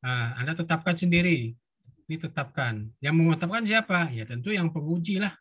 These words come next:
yang meneliti. Nah, sudah kita tetapkan hipotesis nol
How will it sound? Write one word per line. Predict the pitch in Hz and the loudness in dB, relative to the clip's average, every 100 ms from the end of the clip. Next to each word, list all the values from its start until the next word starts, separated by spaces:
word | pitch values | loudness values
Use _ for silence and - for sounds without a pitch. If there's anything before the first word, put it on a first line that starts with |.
| _ _ _ _ _ 135 | _ _ _ _ _ -6
yang | 131 | -4
meneliti. | 131 139 170 - 143 139 _ _ _ _ _ _ _ _ _ _ _ | -2 -2 -4 -6 -14 -14 _ _ _ _ _ _ _ _ _ _ _
Nah, | 165 165 | 0 2
sudah | 208 233 | 0 -2
kita | 220 196 | -2 -2
tetapkan | 185 175 190 | -2 0 0
hipotesis | 180 - - 170 165 156 | 2 4 4 4 0 -4
nol | 139 156 226 285 | -2 -2 -2 -6